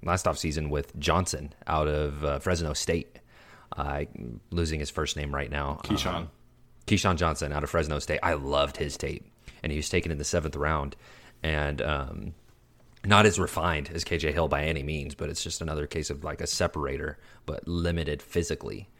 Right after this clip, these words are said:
Speaker 1: and, uh, teams aren't taking him early just because of that physical limitation. But you look at some of the best receivers in the league,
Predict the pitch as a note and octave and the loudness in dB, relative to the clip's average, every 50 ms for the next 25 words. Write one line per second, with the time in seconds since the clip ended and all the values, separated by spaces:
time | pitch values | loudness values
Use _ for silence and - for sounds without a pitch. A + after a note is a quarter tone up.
0 | - - - - - D2+ D2 D2 D2 D2 C#2+ D2 C#2+ C#2+ C#2+ C#2 - F2+ E2 D2+ | -20 -20 -16 -10 -6 -4 -4 -2 -4 -4 -4 -4 -4 -4 -4 -4 -4 -4 -2 -2
1 | D2+ D2 C#2+ C2+ - E2 D#2 D2+ D#2+ D2 D2 C#2+ - - E2+ G#2 A2+ G#2+ D#2+ D2 | -2 -4 -4 -2 -2 -2 -2 -2 -4 -6 -6 -4 0 0 2 2 2 0 -2 -2
2 | - - - - - - - - - - - - - - - - - F#2 - - | -4 -10 -16 -20 -20 -20 -20 -20 -20 -20 -20 -20 -20 -20 -10 -4 -4 -4 -2 -4
3 | D#2+ D2+ - D#2+ D#2 D2 D#2+ D2 C#2+ D2+ D2 D2 C#2 - - - - - F#2 E2+ | -6 -6 -2 -2 -2 -2 -2 -2 0 0 0 0 -2 -4 -8 -6 -2 0 0 0
4 | - - E2+ E2 E2 D2+ D2+ - F#2+ A#2 - - - - - - - - - - | 2 2 2 2 2 0 0 2 2 2 2 0 -4 -8 -10 -14 -16 -20 -20 -20
5 | - - - F#2 F#2 F2+ E2 - - G2 A#2 B2 C3 - A#2 - - G2 E2 D2+ | -20 -2 2 2 4 4 2 0 0 2 2 4 4 2 2 0 2 2 2 2
6 | C#2+ D2 D2 - - D#2+ - - E2+ D2 D#2+ D#2 D#2+ C#2+ C#2 C2+ C#2 C#2+ C2+ C#2 | 0 0 -2 -2 -2 -4 -2 -2 0 0 0 0 0 -2 -2 -2 -2 -2 -2 -2
7 | D#2 F2 G2+ - - | -4 -4 -6 -8 -14